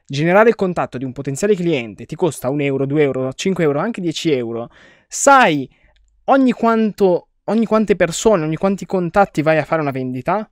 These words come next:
ovviamente questo lo saprai con un po' di esperienza, però non lo so, il due per cento, il cinque per cento, il dieci per cento, il venti per cento, dipende un po' da, dal business, dal target di pubblico,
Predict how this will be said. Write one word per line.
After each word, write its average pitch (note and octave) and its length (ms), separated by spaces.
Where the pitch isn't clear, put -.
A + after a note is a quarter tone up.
ovviamente C#3+ 400
questo D#3 180
lo C3 60
saprai D3+ 280
con - 140
un C3+ 80
po' D#3+ 100
di D3 60
esperienza, C#3 640
però C#3 240
non A#2 100
lo B2+ 80
so, C#3 260
il A#2 180
due C#3 140
per E3+ 160
cento, F3 280
il D3 60
cinque D#3+ 180
per E3 140
cento, E3 240
il D3 60
dieci D#3 220
per F3+ 120
cento, E3 320
il D#3 100
venti F#3 300
per G3 160
cento, F3+ 380
dipende F3 420
un C#3+ 80
po' D3+ 220
da, C#3 140
dal C3+ 340
business, G3+ 460
dal C#3 500
target C#3 440
di C#3+ 120
pubblico, A3 560